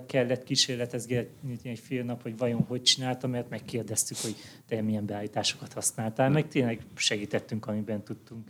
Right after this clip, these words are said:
Speaker 2: Van egy olyan
Speaker 1: egymásnak.
Speaker 2: emlékem konkrétan, hogy megment az egyik gépem egy esküvő előtt, és most egy új nevet hozok a, a képbe, Fehér Zsombi, ő is ugyan-,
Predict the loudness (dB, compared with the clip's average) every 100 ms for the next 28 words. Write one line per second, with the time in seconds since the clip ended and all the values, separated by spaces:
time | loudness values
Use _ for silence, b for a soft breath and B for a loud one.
0 | 2 4 6 4 4 4 2 0 0 -2
1 | -2 -6 -4 -6 -4 -4 -2 -4 0 2
2 | 2 0 -2 -4 -4 -4 -6 -4 -4 -4
3 | -2 -2 -4 -4 0 2 2 0 -6 -20
4 | -20 -6 -4 -2 0 -2 -4 -8 -4 0
5 | 2 4 4 2 -2 -10 -10 -2 0 0
6 | -2 -6 -8 -8 -8 -10 -2 0 2 4
7 | 4 6 6 6 2 0 -2 -2 -2 -4
8 | -4 -2 0 2 4 4